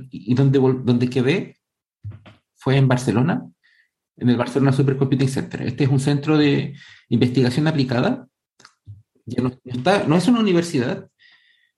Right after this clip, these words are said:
Si bien dentro de su directorio tiene a la, a la Universidad Politécnica de Cataluña, pero en sí mismo no es una universidad. Uno, cuando está ahí, es solamente investigador, no es docente. Y se dedica a realizar proyectos principalmente financiados por la Comunidad Europea.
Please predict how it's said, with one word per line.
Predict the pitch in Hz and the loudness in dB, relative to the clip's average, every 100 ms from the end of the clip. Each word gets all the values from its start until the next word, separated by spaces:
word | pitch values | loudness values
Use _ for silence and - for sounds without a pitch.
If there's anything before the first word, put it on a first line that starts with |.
| _ _ - - | _ _ -20 -8
Si | - | -2
bien | 143 175 196 196 - _ - | 2 4 2 0 -8 _ -4
dentro | 147 165 170 170 | -2 0 0 0
de | 156 160 160 151 | 2 0 0 -2
su | 156 | 0
directorio | 143 131 131 170 170 | 0 -2 -4 -2 -2
tiene | 143 143 | -2 -2
a | 143 123 131 | -2 -4 -4
la, | 123 104 | -4 -4
a | 123 | -2
la | |
Universidad | 120 120 123 143 | 0 0 -2 -4
Politécnica | 143 123 131 147 135 | -2 0 0 -2 -4
de | 127 | -4
Cataluña, | 123 123 143 185 208 _ _ _ _ _ | -4 -4 -2 -4 -6 _ _ _ _ _
pero | 123 123 | 2 2
en | |
sí | 123 127 | 2 2
mismo | 156 165 | 2 2
no | 131 | 0
es | 139 | 0
una | 160 | -2
universidad. | 160 151 151 131 101 | -2 -4 -2 0 0
Uno, | 113 127 127 - | 0 0 0 -2
cuando | 113 | 0
está | 113 135 | 0 0
ahí, | 160 160 | 0 0
es | |
solamente | - 131 143 143 | 0 0 0 -2
investigador, | 139 139 143 139 101 98 | -4 -4 -2 0 0 -2
no | 117 | -4
es | |
docente. | 123 120 - - - _ _ 107 - 104 _ _ _ _ _ _ _ _ | -2 -6 -8 -18 -20 _ _ -20 -20 -20 _ _ _ _ _ _ _ _
Y | - | -10
se | 107 | -2
dedica | 113 113 127 135 | 2 4 2 2
a | |
realizar | 139 135 143 139 | 2 4 2 2
proyectos | 139 135 139 156 139 - - _ | 4 2 2 -2 -4 -10 -20 _
principalmente | 123 120 123 123 135 139 | -2 0 2 2 2 0
financiados | 135 123 135 135 | 0 2 2 0
por | 143 | 0
la | 139 135 | -2 -2
Comunidad | 127 131 131 | 0 0 0
Europea. | 127 127 - - | -4 -8 -12 -18